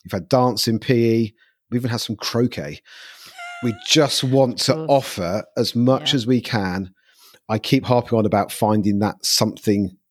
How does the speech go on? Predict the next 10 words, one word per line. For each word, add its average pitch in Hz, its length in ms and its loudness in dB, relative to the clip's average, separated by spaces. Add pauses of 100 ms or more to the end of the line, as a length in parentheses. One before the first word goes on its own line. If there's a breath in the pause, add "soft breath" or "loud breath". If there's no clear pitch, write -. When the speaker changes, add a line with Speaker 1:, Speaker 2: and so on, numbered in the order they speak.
(160)
Speaker 1:
for - 120 -4
each 151 260 -2
Speaker 2:
Mm-hmm. 113 100 -2
Speaker 1:
person. 85 360 -4 (640 soft breath)
And 101 160 0
the 98 60 0
more 117 260 2
we 107 120 2
can 95 140 -2
offer, 90 420 -2